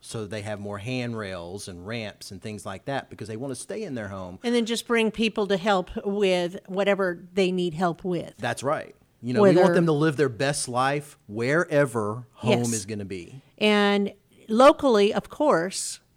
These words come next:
Speaker 2: you know, the greater Montgomery County, greater Houston area, but you can reach further than that,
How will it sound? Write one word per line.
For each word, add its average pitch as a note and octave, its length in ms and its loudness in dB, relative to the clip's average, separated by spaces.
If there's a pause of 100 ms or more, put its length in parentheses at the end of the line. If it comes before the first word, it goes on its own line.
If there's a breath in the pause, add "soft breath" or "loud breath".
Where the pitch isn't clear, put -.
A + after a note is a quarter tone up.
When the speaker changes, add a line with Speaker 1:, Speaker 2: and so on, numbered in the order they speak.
(320 soft breath)
Speaker 2:
you G#3+ 100 -2
know, F#3+ 200 0
the G3+ 80 -4
greater G3 280 2
Montgomery F#3+ 360 0
County, F#3+ 360 -2
greater F#3 300 0
Houston F#3 400 -4
area, F#3+ 400 -2 (140)
but A3 120 -8
you A#3+ 140 -2
can A3+ 160 0
reach G3 240 0
further A#3+ 420 4
than F3 200 -2
that, E3 400 -4